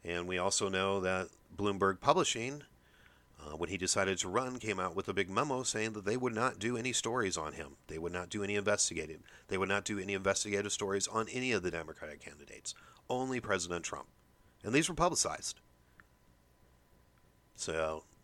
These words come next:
that about tells you all you need to know about Michael Bloomberg. He's got sixty billion dollars and he wants to buy the White House. I don't know what for. But you saw his response and how he acted at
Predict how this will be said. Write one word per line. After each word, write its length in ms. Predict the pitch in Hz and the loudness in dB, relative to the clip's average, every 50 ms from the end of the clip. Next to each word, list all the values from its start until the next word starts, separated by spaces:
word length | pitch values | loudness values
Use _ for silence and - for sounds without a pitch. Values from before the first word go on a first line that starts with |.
| - - | -4 2
that 180 | - 170 202 208 | 4 4 6 6
about 260 | 202 196 180 156 - | 6 6 6 6 4
tells 240 | 156 165 156 156 139 | 4 4 4 4 4
you 80 | 135 | 4
all 120 | 131 139 139 | 4 4 2
you 80 | 135 | 2
need 180 | 131 131 131 123 | 0 -2 -2 -2
to 60 | 117 | -2
know 200 | 110 113 113 110 | 0 2 2 2
about 340 | 95 82 85 87 90 85 - - _ _ _ _ _ - - _ | 2 2 2 2 0 -2 -4 -10 _ _ _ _ _ -20 -20 _
Michael 280 | - 92 101 104 - 90 | 2 2 2 2 2 0
Bloomberg. 380 | 95 92 87 78 - - - - - - - - | 0 0 0 -2 -4 -6 -8 -10 -14 -20 -20 -14
He's 180 | - 90 82 | -10 -6 -2
got 180 | 92 95 92 - | -2 0 0 2
sixty 280 | - 143 - - 143 | 0 0 2 2 2
billion 300 | 127 131 123 127 131 127 | 2 4 4 4 2 4
dollars 460 | 113 107 110 117 123 123 123 - - - - | 6 6 6 6 4 2 2 -2 -6 -6 -6
and 100 | 87 78 | -6 -6
he 80 | 73 | -6
wants 240 | 71 78 101 98 - | -4 -2 0 0 0
to 80 | - 90 | 2 2
buy 140 | 92 95 92 | 2 2 2
the 80 | 82 | 0
White 200 | 73 76 73 69 | -2 -6 -8 -10
House. 360 | 67 69 64 - - - - - - - - - _ - 117 | -10 -12 -10 -8 -6 -8 -8 -10 -16 -20 -20 -20 _ -2 2
I 80 | 120 | 4
don't 100 | 120 120 | 6 6
know 120 | 120 120 117 | 8 8 8
what 140 | 117 110 | 6 6
for. 320 | - - 139 151 131 135 143 - - - - - - - - - - _ - - - - - _ _ - - - - _ _ - _ _ _ _ _ - - 92 | 6 4 2 4 2 2 -2 -6 -12 -20 -20 -20 -20 -20 -20 -20 -20 _ -20 -20 -20 -20 -20 _ _ -20 -20 -20 -20 _ _ -20 _ _ _ _ _ -20 -8 -2
But 240 | 92 90 85 87 - - - 90 | 0 0 0 0 -2 -6 -12 -4
you 180 | 104 110 120 127 | -2 0 2 2
saw 340 | - - 135 127 123 127 | 4 4 6 6 6 6
his 300 | 127 127 127 120 117 110 | 4 4 2 2 0 2
response 440 | 120 113 - - 107 107 120 123 - | 2 2 2 4 4 2 2 0 -2
and 120 | - 101 98 | -4 -2 0
how 180 | 107 104 104 | 0 2 2
he 80 | 101 95 | 4 2
acted 380 | 95 107 104 - 107 104 101 - | 2 0 -2 -4 -4 -4 -4 -2
at 240 | 82 90 92 90 | 0 0 0 0